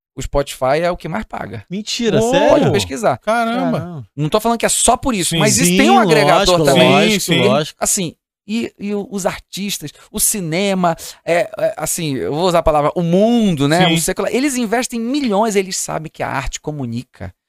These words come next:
Speaker 1: E a gente não
Speaker 3: Uou.
Speaker 1: pode se acovardar, porque a gente
Speaker 2: Irado.
Speaker 1: tem algo muito maior que isso, que é o poder de Deus.
Speaker 3: Uou. É
Speaker 1: Então
Speaker 3: isso.
Speaker 1: ele vem assim, em cima do, da, da tua gana, do "vou fazer o melhor",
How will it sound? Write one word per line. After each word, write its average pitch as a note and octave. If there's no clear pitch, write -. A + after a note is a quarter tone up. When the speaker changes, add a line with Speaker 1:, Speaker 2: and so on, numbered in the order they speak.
Speaker 1:
E C3
a D3+
gente F#3+
não G#3
Speaker 3:
Uou. F#3+
Speaker 1:
pode G#3+
se -
acovardar, C#3+
porque F#3+
a G3+
gente G3+
Speaker 2:
Irado. G#3
Speaker 1:
tem A3
algo A3+
muito B3+
maior B3+
que A3+
isso, A3+
que -
é B3+
o -
poder A#3
de C4+
Deus. G#3+
Speaker 3:
Uou. F3
É D3
Speaker 1:
Então C#4
Speaker 3:
isso. C#4
Speaker 1:
ele D#4
vem C#4+
assim, C#4
em A3
cima A#3
do, F#3+
da, D3+
da C#3+
tua D3+
gana, F3+
do E3+
"vou A#3
fazer G#3
o G3
melhor", D#3+